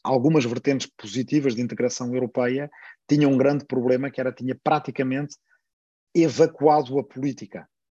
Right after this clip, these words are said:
não é? Como vocês sabem, há um lado da União Europeia que é muito tecnocrático.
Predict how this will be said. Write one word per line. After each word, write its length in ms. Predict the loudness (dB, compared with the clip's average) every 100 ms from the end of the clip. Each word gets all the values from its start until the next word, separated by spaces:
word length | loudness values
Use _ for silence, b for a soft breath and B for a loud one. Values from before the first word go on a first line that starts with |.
| -12
não 100 | -10
é? 80 |
Como 420 | -6 -6 -4 -8 -12 _
vocês 260 | -6 -4
sabem, 260 | 0 2 4
há 60 | 4
um 180 | 4
lado 320 | 6 4 2 2
da 80 |
União 300 | 2 2 0
Europeia 440 | -2 -2 0 0 0
que 80 | -2
é 40 |
muito 320 | 0 0 0
tecnocrático. 680 | -2 -2 -4 -4 -8 -10 -16